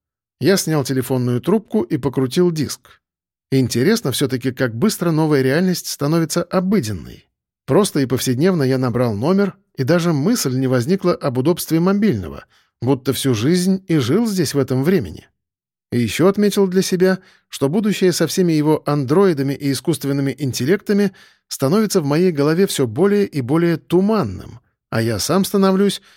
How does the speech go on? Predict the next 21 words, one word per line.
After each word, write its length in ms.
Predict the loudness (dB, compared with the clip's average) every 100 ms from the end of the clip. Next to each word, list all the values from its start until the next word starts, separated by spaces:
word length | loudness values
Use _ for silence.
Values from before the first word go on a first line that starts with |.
| _ -4
все 200 | -2 0
более 360 | 2 2 0
и 140 | -2 -2
более 340 | 2 2 2
Саней 380 | 0 0 2 2
Жаровым, 580 | 2 0 0 -6 -14 -20 _ _ -2
погружаясь 580 | 2 2 2 0 -4
в 80 | -8
проблемы, 580 | -6 -4 -2 0 2 2
задачи 600 | 0 -2 -2 -2 0 -2 -4 -20 _ -6
и 80 | -4
в 40 |
социалистический 920 | -2 -2 -4 -4 -4 -4 -4 -2 -4 -2
оптимизм. 720 | -6 -4 -2 0 0 -2 -10 -18 -20 _ _ _ _ _ _ _
Сделать 520 | -6 -2 0 2 2 2
нам, 220 | 0 2
друзья, 440 | 2 2 2 0
предстоит 840 | 0 -2 -2 0 0 0 -4 -12 -12
больше, 540 | -6 0 2 2 -4
чем 320 | -2 0 0 -2
сделано. 720 | -2 0 0 -2 -8 -16